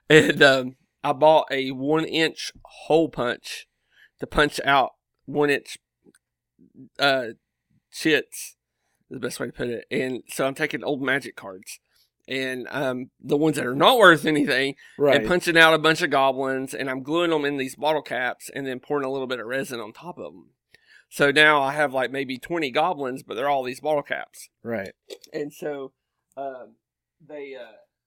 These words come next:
Speaker 1: you know, it's an easier way to get a bunch of easier to travel models, because you don't wanna c-, carry models around, especially the harder plastic ones,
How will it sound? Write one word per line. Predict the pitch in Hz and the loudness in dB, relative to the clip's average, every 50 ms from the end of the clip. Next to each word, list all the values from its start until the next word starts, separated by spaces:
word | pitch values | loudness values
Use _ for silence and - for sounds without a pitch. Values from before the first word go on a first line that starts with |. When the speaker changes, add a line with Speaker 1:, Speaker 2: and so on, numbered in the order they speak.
| _ _ | _ _
Speaker 1:
you | - 139 | -16 -14
know, | 139 135 | -14 -14
it's | 135 - | -14 -14
an | 147 123 | -16 -12
easier | 117 151 165 160 156 151 143 | -10 -8 -8 -4 -2 -2 0
way | 135 131 127 | 0 0 -2
to | 127 | -2
get | 123 131 127 | -4 -4 -4
a | 123 | -4
bunch | 117 123 131 131 - | -6 -8 -10 -8 -8
of | 147 127 107 _ _ _ | -10 -10 -10 _ _ _
easier | - 151 165 180 160 160 175 170 160 156 156 151 | -8 -8 -6 -6 -8 -6 -6 -4 -2 -2 -2 -4
to | 135 131 | -6 -10
travel | - - - - 143 143 143 139 135 131 131 127 120 123 - - _ _ _ _ _ _ _ _ _ _ | -16 -14 -6 -2 0 2 2 0 0 -2 -4 -4 -6 -8 -10 -14 _ _ _ _ _ _ _ _ _ _
models, | - 135 135 131 135 135 135 131 120 98 90 123 - - | -12 -10 -4 -2 2 4 4 4 2 0 -6 -12 -14 -14
because | - 135 - - 147 139 160 | -16 -14 -10 -10 -10 -8 -6
you | 180 | -4
don't | 180 196 165 123 | -2 -2 -2 -2
wanna | 147 151 151 | -4 -4 -6
c-, | - _ _ - - - - - - - - _ _ _ _ _ _ _ _ | -8 _ _ -20 -20 -20 -20 -20 -20 -20 -20 _ _ _ _ _ _ _ _
carry | - - 180 175 170 160 156 156 147 139 139 - - - _ | -12 -4 -2 0 0 2 2 2 0 0 -2 -6 -12 -20 _
models | 143 143 143 143 151 156 165 180 185 185 175 147 139 | -10 -8 -6 -2 0 0 2 2 0 0 -2 -4 -4
around, | 139 131 127 120 123 123 120 117 120 117 117 123 - _ _ _ - | -4 -2 -2 -2 -2 -4 -4 -6 -8 -8 -10 -12 -16 _ _ _ -20
especially | - - _ 151 156 156 151 - 147 147 143 139 135 135 131 131 127 113 - _ _ _ _ _ _ - | -20 -8 _ 0 0 0 0 -2 -2 -2 0 0 0 -2 -4 -6 -8 -10 -14 _ _ _ _ _ _ -20
the | 139 127 120 113 - 143 123 | -18 -18 -18 -6 -4 -2 -2
harder | - - - - 156 170 180 185 196 190 | -2 -6 -4 0 0 2 2 2 0 -2
plastic | - - 202 190 190 185 - - 196 - - | -2 -4 -4 -4 -4 -6 -8 -12 -12 -10 -8
ones, | 190 202 202 196 196 190 180 - - - | -6 -6 -4 -6 -6 -8 -10 -12 -16 -20